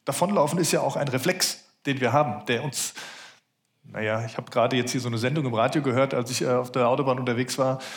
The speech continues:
wo irgendein, ein Mediziner sagte, das hat sich in der Evolution so herangebildet. Da kann man jetzt drüber streiten, wo das herkommt. Er meinte, das ist doch klasse,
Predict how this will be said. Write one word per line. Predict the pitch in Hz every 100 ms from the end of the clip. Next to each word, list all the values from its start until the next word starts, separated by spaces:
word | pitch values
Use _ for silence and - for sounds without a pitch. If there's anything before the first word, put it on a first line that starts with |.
| - -
wo | 123 120
irgendein, | 127 135 127 123
ein | 120
Mediziner | 117 123 120 143 139
sagte, | 120 120 127 147 127 - - - - _ _ _
das | - -
hat | 127
sich | 151 147
in |
der | -
Evolution | 135 123 120 127 127
so | 131
herangebildet. | 113 107 117 131 131 110 107 - - - - - _ _ _ _ _ _ - - - - -
Da | 107
kann | - 120
man | 139
jetzt | 117 -
drüber | 123 120
streiten, | 117 117 135 107
wo | 107
das | 107 117
herkommt. | 123 98 - - _ - - - - _ _ _ _ _ _ -
Er | 127
meinte, | 120 127 131
das | - 120
ist | -
doch | 123
klasse, | - 143 143 110